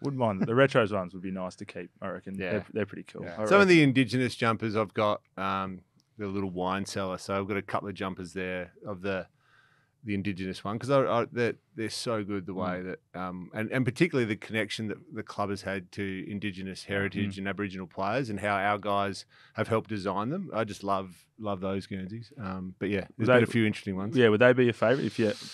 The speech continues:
Speaker 1: put you on the spot, but if you had to go and choose one that you could wear for your all?
Speaker 2: Yeah, and the he-, the original Fremantle heritage jumper that we
Speaker 1: Yeah.
Speaker 2: wore back in, I th-, I'm not sure if you played in this one, but two thousand and three and I reckon oh four, we had, um,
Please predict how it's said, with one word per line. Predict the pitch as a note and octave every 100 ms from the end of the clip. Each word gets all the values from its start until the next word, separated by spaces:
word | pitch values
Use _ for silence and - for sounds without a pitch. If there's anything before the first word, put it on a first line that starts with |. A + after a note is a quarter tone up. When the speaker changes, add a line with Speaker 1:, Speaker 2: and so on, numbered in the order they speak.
| -
Speaker 1:
put | C#3
you | A2
on | G2
the |
spot, | - A#2 G#2
but | G#2
if |
you | A#2
had | A2
to | G#2
go | A2
and | G#2
choose | - A#2 G2
one | G#2 G#2
that | G#2 G#2+
you |
could | G#2 F#2+
wear | G#2 G2+
for | G#2+
your | G2+ G2+
all? | G2+ G2+ -
Speaker 2:
Yeah, | - D#3 D3+
and | D#3
the |
he-, | C#3+ D3+
the | D3+ D3
original | C#3+ D#3 C#3 C#3+
Fremantle | - - C3+ B2+ A#2 A2+ A2+ G#2
heritage | - A#2 A2 G#2 F#2+
jumper | A2 G2 F#2+ F2+ -
that | G#2+
we | A2+
Speaker 1:
Yeah. |
Speaker 2:
wore | A2 A2
back | G#2+ G#2 -
in, | G#2 G2+ F#2+
I | G#2+
th-, | -
I'm | A#2+
not | A2
sure | -
if | G#2
you | G#2
played | - G#2+ A2
in |
this | G#2 -
one, | G#2
but | G2 G2 -
two | B2+
thousand | B2+ A#2 G#2+
and | G#2 G2+
three | - - G#2+ A2 A2+ A2+ A2+ A2 A2
and | G#2
I |
reckon | G#2 G#2 G#2+
oh | G#2
four, | G#2 - A2+ G#2+ G2+ - _ - _ -
we | A2+
had, | A#2 G#2+ G#2+ -
um, | G#2+ G2+ G2 F#2